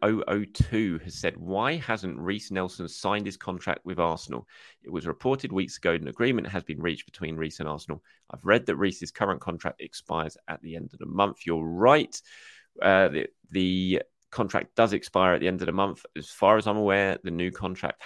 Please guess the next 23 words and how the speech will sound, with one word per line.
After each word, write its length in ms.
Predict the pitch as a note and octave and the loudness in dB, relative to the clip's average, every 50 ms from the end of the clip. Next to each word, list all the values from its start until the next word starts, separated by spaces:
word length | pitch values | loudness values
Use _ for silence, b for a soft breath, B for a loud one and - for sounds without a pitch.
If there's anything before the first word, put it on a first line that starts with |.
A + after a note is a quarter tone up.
| - - - | -14 -6 -4
has 180 | F#2 G#2 G#2+ | -4 -4 -4
been 220 | - - G2 G2+ G2+ | -4 -4 -4 -2 -4
agreed. 420 | G2+ - F#2 F#2+ F#2+ F#2+ F#2+ F#2+ b b b b b b _ - | -4 -2 0 0 0 0 -2 -6 b b b b b b _ -10
Arsenal 320 | - E2 - - - D#2 D2+ | -8 -8 -8 -6 -6 -6 -6
are 60 | C2+ | -6
confident 520 | - - A2 F#2+ E2 - - G2 D#2+ - | -4 -4 -4 -4 -4 -4 -4 -4 -4 -4
he 140 | G2+ G2 F#2 | -4 -4 -4
will 140 | F#2 F2+ E2 | -4 -6 -6
sign, 340 | - - F#2 G2 F#2 F#2+ F#2+ | -4 -2 -2 0 0 -2 0
but 220 | - D#2+ - - _ _ _ _ _ _ _ _ _ _ _ _ _ _ _ - | 0 -2 -2 -2 _ _ _ _ _ _ _ _ _ _ _ _ _ _ _ -10
I 60 | - - | -4 0
don't 220 | - F#2+ F#2 - - | 0 0 0 0 -4
think 380 | - - G#2 G2 G2 G2 - | -6 -4 -2 -2 -2 -4 -4
it 80 | - - | -6 -6
has 140 | - - - | -6 -8 -4
been 240 | - F#2+ F2+ E2+ D#2+ | -2 -2 -2 -2 -4
physically 680 | - - - G#2 F#2+ G2 F#2 - - - F2+ F2+ - | -10 -6 -6 -4 -4 -2 -4 -6 -6 -6 -6 -6 -6
signed 600 | - - - - - - A2 A#2 A2+ A2+ A2+ G#2+ G#2 | -6 -8 -10 -4 0 2 2 2 2 0 -2 -2 0
yet. 320 | G#2 G#2+ A2 - - B B B B B B B B B B _ _ _ | 2 2 2 2 0 B B B B B B B B B B _ _ _
And 100 | F2+ F2 | -4 -4
until 320 | E2+ D#2+ - - A2+ G2 F#2 | -4 -4 -2 0 2 4 6
that 180 | F2+ E2+ - | 6 4 4
happens, 640 | - - A2+ A#2 - - A2+ A2 A2 G#2+ G2+ - | 4 2 2 2 4 2 2 2 2 -2 -4 -8